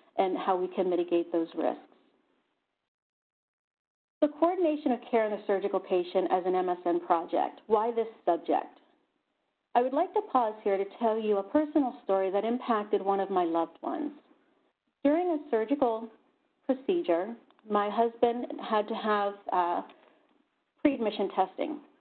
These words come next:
He went through to, uh, the physician, he went to, then he was, uh, sent over to a, uh, specialist, and I do travel extensively for my work.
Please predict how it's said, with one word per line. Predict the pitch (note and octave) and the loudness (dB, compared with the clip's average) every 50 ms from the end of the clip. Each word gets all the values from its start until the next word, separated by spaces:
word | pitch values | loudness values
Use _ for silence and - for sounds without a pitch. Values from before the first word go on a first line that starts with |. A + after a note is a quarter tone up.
| _ _ _ _ | _ _ _ _
He | - A#3 A3 | 2 2 2
went | G3+ A3+ A#3 B3 C4 D4 - - | 4 2 2 2 0 -4 -8 -4
through | - B3 A#3+ A#3+ B3 B3 B3 B3 - - - | 0 2 2 2 2 0 -4 -6 -10 -4 0
to, | A#3 A3+ A3 A3 A3 A3 G#3+ G#3+ - - _ _ _ - | 2 2 4 2 0 -2 -4 -8 -14 -20 _ _ _ 0
uh, | - G3 F#3 - - - G3+ F#3+ | 2 2 2 2 -2 -2 0 2
the | G3+ F#3 F#3+ F#3+ - | 2 2 0 0 0
physician, | - A3+ A3 D4 C#4+ C#4+ - - C4+ B3+ B3+ B3 A#3 | 0 2 4 2 2 2 2 2 2 2 2 -2 -2
he | G#3 G#3 G3 | -2 -2 0
went | G3+ G3+ G3 - - - - - | 0 0 0 -2 -4 -6 -6 -2
to, | G#3 G3 F#3+ F#3 F#3+ | -2 0 0 0 0
then | - G3+ G3+ G3+ | 0 0 0 0
he | F#3+ G3+ G#3 | -4 -6 -2
was, | G3 F#3 F#3 F#3 F3+ F3 F3+ - - - | 0 2 2 2 0 -2 -8 -14 -6 -2
uh, | - F#3 F3 - - - - - - - _ - - _ _ _ _ _ _ _ _ _ _ _ _ - | 0 0 2 0 0 -2 -4 -4 -8 -16 _ -20 -20 _ _ _ _ _ _ _ _ _ _ _ _ 0
sent | A#3+ A3+ A3 | 2 2 2
over | G#3+ G3+ G3+ | -2 -2 -4
to | G3 - - G#3+ G3 F#3+ F#3 - | -4 -4 -2 0 0 0 0 0
a, | F#3 F3+ F3+ F3 F3 F3+ - - - _ _ _ _ - | 0 0 0 0 -2 -4 -8 -14 -20 _ _ _ _ -2
uh, | E3 D#3 D#3+ - - - - - _ _ _ _ _ _ _ _ _ _ _ _ _ _ | 0 0 2 0 -2 -4 -8 -12 _ _ _ _ _ _ _ _ _ _ _ _ _ _
specialist, | - C#4+ C4+ C4 - B3 G#3 G3 G#3 C#4 D4 D4 - - _ _ _ _ _ _ _ _ - | 0 2 2 2 0 0 0 0 0 -2 -4 -8 -12 -18 _ _ _ _ _ _ _ _ 0
and | A#3+ A#3 A#3 A#3 | 2 2 2 2
I | A#3+ B3+ | 0 0
do | B3+ D#4+ F#4 F#4 - - | 0 0 -2 -2 0 2
travel | C#4 A#3+ A3+ A3 A3 | 2 2 2 0 -4
extensively | A3 - - - G#3+ G#3 G#3 G#3 G3 F#3+ G3 F#3+ - | -8 -4 0 0 0 0 0 -2 0 0 0 0 0
for | G3 F#3+ | -2 -2
my | F#3 F3 F3 | 0 0 0
work. | E3 E3+ E3+ - - - - | 0 0 0 0 -2 -2 -6